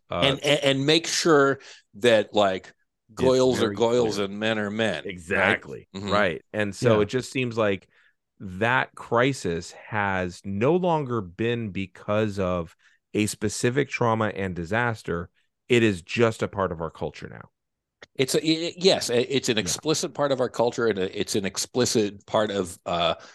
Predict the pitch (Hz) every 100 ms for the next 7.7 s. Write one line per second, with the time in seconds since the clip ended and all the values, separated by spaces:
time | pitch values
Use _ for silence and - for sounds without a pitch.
0 | - - _ _ 92 85 80 - 87 -
1 | 120 135 107 - 71 - - - 82 82
2 | 87 92 120 113 113 87 82 98 87 92
3 | 95 92 82 85 - 95 101 92 110 110
4 | 107 107 110 107 95 - 113 101 92 90
5 | 92 92 87 113 107 104 95 87 - -
6 | - _ _ _ 101 80 80 95 - _
7 | - 107 117 107 95 98 92